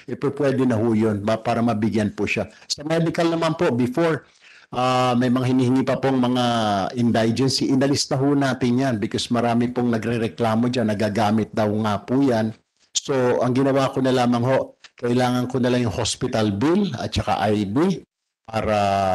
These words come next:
matulungan po, ah, Your Honor, Mister Chair. So, we cut it down, sir, to within several hours, may bibigay na po yung ayuda sa'yo, not only in a central office, but entire country,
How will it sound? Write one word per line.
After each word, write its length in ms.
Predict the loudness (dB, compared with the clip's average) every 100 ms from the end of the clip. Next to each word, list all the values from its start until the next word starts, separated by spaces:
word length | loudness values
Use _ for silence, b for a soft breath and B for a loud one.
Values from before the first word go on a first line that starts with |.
| 2 0 0
matulungan 720 | -2 0 2 2 2 0 -2
po, 300 | -2 -2 -4
ah, 240 | -2 0
Your 240 | 0 2 0
Honor, 240 | 0 -2
Mister 320 | -4 -4 -4
Chair. 240 | -4 -2 -2
So, 180 | 0 0
we 100 | 0
cut 260 | -2 -2 -2
it 140 | -6 -4
down, 260 | -2 -2
sir, 300 | 0 0 0 -2
to 240 | 0 0 -2 B B -2
within 500 | 0 2 0 -2 0
several 480 | 0 2 2 2
hours, 460 | 2 2 0 0 0
may 100 | 0
bibigay 400 | 0 0 0 2 0
na 100 | 0
po 160 | 0
yung 160 | 2 2
ayuda 400 | 2 2 0 0
sa'yo, 400 | 0 2 2 0 b b
not 140 | -14 -8
only 240 | -2 2
in 80 | 2
a 80 | 0
central 400 | 0 0 0 0
office, 240 | 0 -2
but 300 | -2 -4 -4 _ _ _ -10
entire 640 | -4 -4 -2 0 2 2 0
country, 560 | -2 -2 -2 -2 -4